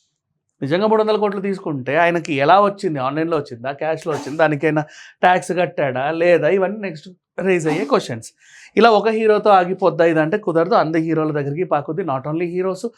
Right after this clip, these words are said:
క్యారెక్టర్ ఆర్టిస్టులు, హీరోయిన్లు, ఇక అందరూ మెల్లి, మెల్లి, మెల్లిగా వస్తుంటారు. ఏదైతే ఒక దగ్గర ఒక అంశం స్టార్ట్ అయితే అంతటితో ఆగకుండా ఎలాగైతే కొనసాగుద్దో ఇది కూడా అంతే. మరి దీనికి ఇంకెక్కడ ఫుల్ స్టాప్ పడుద్దో చూడాలి. నిజంగానే ఒకవేళ మహేష్ బాబు గారు యాడ్స్‌కి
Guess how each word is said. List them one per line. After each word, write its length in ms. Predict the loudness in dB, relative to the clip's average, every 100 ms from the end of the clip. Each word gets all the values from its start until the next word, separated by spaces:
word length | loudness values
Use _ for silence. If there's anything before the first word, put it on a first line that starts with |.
| _ -20 -6
క్యారెక్టర్ 440 | 2 2 2 0
ఆర్టిస్టులు, 460 | -2 -2 -10 -8 -8
హీరోయిన్లు, 560 | -6 -4 0 0 0 -4
ఇక 140 | -4 -4
అందరూ 300 | -2 -2 -2
మెల్లి, 200 | -4 -4
మెల్లి, 160 | -6 -6
మెల్లిగా 220 | -6 -6
వస్తుంటారు. 360 | -4 -6 -6 -4
ఏదైతే 380 | 0 2 2 4
ఒక 180 | 2 0
దగ్గర 240 | -2 0
ఒక 140 | 0 0
అంశం 280 | -2 -6
స్టార్ట్ 360 | -6 -2 -2 -2
అయితే 280 | -4 -4 -10 -12 -20 -8 -2
అంతటితో 520 | 0 2 0 2 4
ఆగకుండా 520 | 6 4 0 -2 -2 0
ఎలాగైతే 520 | 2 2 2 -2 -2
కొనసాగుద్దో 800 | -4 -6 -6 -4 -4 -4 -8 -6
ఇది 220 | -6 -6 -6
కూడా 240 | -6 -8
అంతే. 300 | -10 -12 -14 -14 _ -20 -20 -12
మరి 240 | -6 -4
దీనికి 240 | -4 -4 -6
ఇంకెక్కడ 320 | -8 -4 -4
ఫుల్ 200 | -2 -6
స్టాప్ 240 | -4 -4 -2
పడుద్దో 260 | -2 -2
చూడాలి. 340 | -2 0 2 2
నిజంగానే 480 | 2 0 2 4 4
ఒకవేళ 520 | 4 0 2 4 4 4
మహేష్ 320 | 0 -4 -4 -4
బాబు 200 | -4 -2
గారు 240 | -2 -2 -4 _ -20 -12 0
యాడ్స్‌కి 640 | 2 4 0 -4 -12 -2